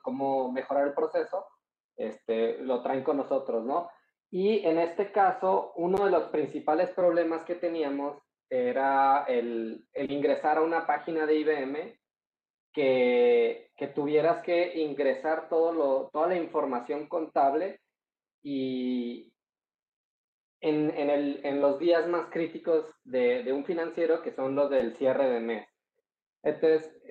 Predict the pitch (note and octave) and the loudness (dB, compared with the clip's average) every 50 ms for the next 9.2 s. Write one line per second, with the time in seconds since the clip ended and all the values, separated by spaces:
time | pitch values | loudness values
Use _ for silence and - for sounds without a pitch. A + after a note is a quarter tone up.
0 | - - _ - E3 D3+ D3 D#3 D#3 D3 C#3+ C#3+ C#3 C#3+ C#3 C3+ C3+ - C3+ C#3 | -18 -18 _ -8 -4 -4 -2 -2 0 0 0 0 0 -2 -2 -4 -4 -4 -4 0
1 | C#3 C#3+ C3+ - F#3 F#3 F#3+ F#3+ F#3+ F#3+ F#3 F3 F3+ F#3 F#3 F3+ F3+ F3 E3 D#3+ | 0 0 0 2 2 2 2 4 4 4 4 2 0 -2 -2 0 0 0 0 2
2 | - F3 E3+ E3+ E3 - E3+ C#3+ - - E3 - - D#3 C3+ - C3 B2+ - - | 4 6 6 6 6 4 2 2 0 0 -4 -2 -2 -2 -2 0 -2 -2 0 2
3 | D#3+ D#3 D#3 D#3 D#3 D#3 D3+ D3+ D3+ D3+ D3+ D3+ C#3+ C#3 C#3 C3+ B2 - - D3 | 4 4 6 4 4 2 0 0 0 0 -2 -2 -6 -8 -8 -8 -6 -4 -4 -4
4 | C#3+ C#3+ - D3+ D3 C#3+ C#3 B2+ - C3 B2 B2 A#2+ A#2 A2+ A#2 - D#3+ D#3 D3+ | -4 -2 -2 -2 0 -2 -2 -4 -4 -4 -4 -4 -2 -4 -4 -4 0 0 0 2
5 | D3+ D3+ D3+ D3+ D3+ D#3 D#3 _ _ _ _ _ _ _ _ _ _ _ _ _ | 2 0 0 0 0 0 -2 _ _ _ _ _ _ _ _ _ _ _ _ _
6 | _ - A#2+ A#2+ A2+ - _ - B2+ B2 B2 A#2+ C#3 C#3+ C#3+ C#3+ C#3 - - C3+ | _ -12 -10 -10 -10 -12 _ -2 0 2 2 4 4 2 2 2 -2 -8 -6 0
7 | D3 D#3 D3 - - D#3 C#3+ - - D#3 D3+ D3+ D3+ D#3 D#3 - - - - D#3 | 2 2 2 2 0 -2 -4 -2 -4 -4 -2 -2 0 -2 -2 -4 -6 -10 -10 -10
8 | D3+ - D3 C#3+ D3 C#3+ C#3+ D#3 D3 C#3+ D3 D3 D#3 D#3 D#3 - F#3 E3 D#3 D#3+ | -4 -2 2 2 2 2 2 0 2 2 4 4 4 2 2 0 0 0 0 0
9 | F3 F#3+ - | -2 -4 -6